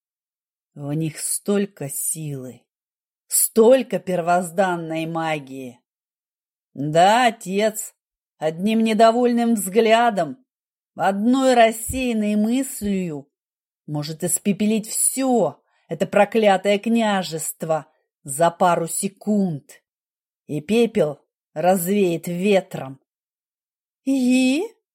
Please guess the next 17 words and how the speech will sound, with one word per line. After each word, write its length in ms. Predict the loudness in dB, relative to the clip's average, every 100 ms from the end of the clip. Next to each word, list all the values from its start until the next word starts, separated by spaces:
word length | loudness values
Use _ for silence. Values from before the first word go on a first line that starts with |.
| _ _ _ _ _ -12
недоуменно 840 | -6 -2 0 2 0 -2 -2 -2
пожала 400 | 0 2 2 -2
плечами 460 | -4 -6 -4 -4 -4
Ангелина, 640 | -4 -2 -2 -2 -4 -8 _ _ _ -10
поправляя 580 | 0 4 4 4 0 -2
кружевной 500 | -4 -2 0 0 0
манжет. 600 | 0 0 -2 -6 -8 _ _ _ _ _ _ _ _ _ _ 0
«Ну, 480 | 2 4 2 2
может, 400 | 0 0 -2 -4
уничтожить, 920 | -2 0 0 -2 -6 -4 -4 -6 -12 _ _ _ _ _ _
ну, 180 | 0 2
испепелит. 1120 | 2 0 2 0 4 4 4 0 -2 -4 -6 _ _ _ _ _ _ _ _ _
Я 180 | -8 -6
все 220 | -4 -2
еще 220 | -2 -2
не 100 | -4
понимаю 720 | 0 -2 -2 -2 -2 -4 -6